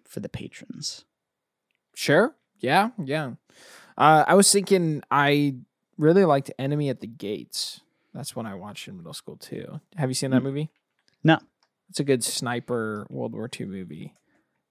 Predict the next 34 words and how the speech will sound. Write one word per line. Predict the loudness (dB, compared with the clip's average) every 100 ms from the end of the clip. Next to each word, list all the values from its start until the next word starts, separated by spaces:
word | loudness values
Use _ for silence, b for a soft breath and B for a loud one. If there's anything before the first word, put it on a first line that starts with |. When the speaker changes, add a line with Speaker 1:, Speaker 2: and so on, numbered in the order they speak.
| -10
Speaker 2:
Um, | -10 -10 -12 -16 -18 _ _ _ _ _ _ _ _ _ _
I | 2
remember | 4 6 6
I |
also | 6 4 2
watched | 2 0
Defiance | -8 -4 -6 -4 -2 0 -2 -8
with | -8
Daniel | -6 -6 -4
<laughs> | -6
Craig, | -4 -6 -4
and | -6
I | -8
was | -10 -10
not | -12 -14 -18 _
a | -20
big | -20 -14 -14 -8
fan | -8 -8
of | -12
that | -14
movie, | -10 -10 -10 -6 -6 -6
<laughs> |
but | -4 -2
I | 2 4
think | 6
it |
was | 6
just | 6 2 0
slow | 2 6 6
for | 2 -4
me | -6 -8
at | -8
the |
time. | -12 -12 -16 -18